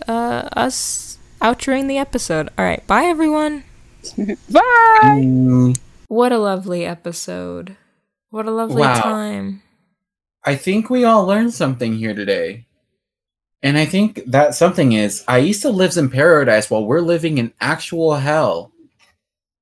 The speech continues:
Speaker 1: Well, global warming is real, yeah.
Speaker 3: Global warming is real.
Speaker 1: Although e-, East Coast, I mean, Virginia doesn't really, I don't think, deal with the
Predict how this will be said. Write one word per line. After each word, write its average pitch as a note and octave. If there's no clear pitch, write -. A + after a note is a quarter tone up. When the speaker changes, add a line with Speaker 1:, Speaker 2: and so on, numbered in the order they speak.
Speaker 1:
Well, G#3+
global G#3
warming G3
is G#3
real, C4+
yeah. B3+
Speaker 3:
Global D3
warming E3+
is B2
real. G#2+
Speaker 1:
Although A#3+
e-, A3
East B3+
Coast, B3+
I A3
mean, A3+
Virginia B3
doesn't F#3
really, F3
I E3
don't E3
think, E3+
deal E3
with E3
the E3+